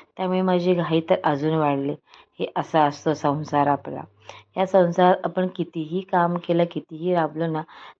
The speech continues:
तरी आपल्याला कधीच कंटाळा येत नाही आणि आपल्याला खूप छान वाटतं. अशा प्रकारे हा आपला संसार चालू असतो. तर मी इथे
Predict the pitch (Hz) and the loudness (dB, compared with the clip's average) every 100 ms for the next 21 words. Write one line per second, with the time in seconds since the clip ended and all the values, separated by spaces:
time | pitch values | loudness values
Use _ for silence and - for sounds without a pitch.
0 | - 202 214 208 202 208 202 160 165 170 | -8 -2 -2 0 0 0 0 -2 -2 -4
1 | - 156 151 147 147 143 143 - 135 147 | -8 -6 -2 -2 0 -2 -4 -6 -10 -10
2 | - _ - - _ 165 165 - 170 170 | -14 _ -20 -20 _ -12 -12 -6 -2 -4
3 | - - 170 180 180 - 151 147 143 139 | -6 -6 -2 -2 -2 -6 -4 -2 -2 -4
4 | _ 143 143 _ _ _ - - - 160 | _ -20 -20 _ _ _ -20 -20 -18 -12
5 | - 165 160 156 156 156 151 - 151 156 | -8 -2 -2 0 0 2 2 0 -4 -2
6 | 147 143 160 156 - 151 147 156 143 - | -6 -4 -2 -2 -4 -6 0 2 2 -2
7 | _ - - _ _ _ _ _ _ _ | _ -20 -20 _ _ _ _ _ _ _
8 | _ _ _ _ _ _ 202 202 202 196 | _ _ _ _ _ _ -8 -2 -2 0
9 | 202 | 0